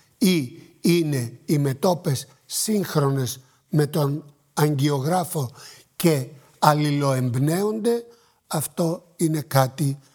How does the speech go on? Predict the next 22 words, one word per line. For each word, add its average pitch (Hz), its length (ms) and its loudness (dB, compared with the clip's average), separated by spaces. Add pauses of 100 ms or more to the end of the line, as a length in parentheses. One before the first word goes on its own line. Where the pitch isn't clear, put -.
(220)
που 170 120 0
μπορεί 131 520 0 (400)
μόνο 135 440 2
να 135 180 -4
το 131 100 -4
λύσει 120 640 -4
η 127 160 -2
επιστήμη. 90 720 -10 (1900)
Το 156 120 -2
μικρό 185 380 2
νόμισμα 165 680 0 (540)
είναι 170 240 2
μοναδικό 147 1000 2 (600)
και 131 420 0 (280)
είναι 175 300 2
μοναδικό 147 960 0 (200)
από 151 280 0
τη 131 100 -8
συλλογή 131 680 0 (240)
Κίκπε 160 600 -2 (840)
της 143 220 -2
Αθήνας, 131 720 -2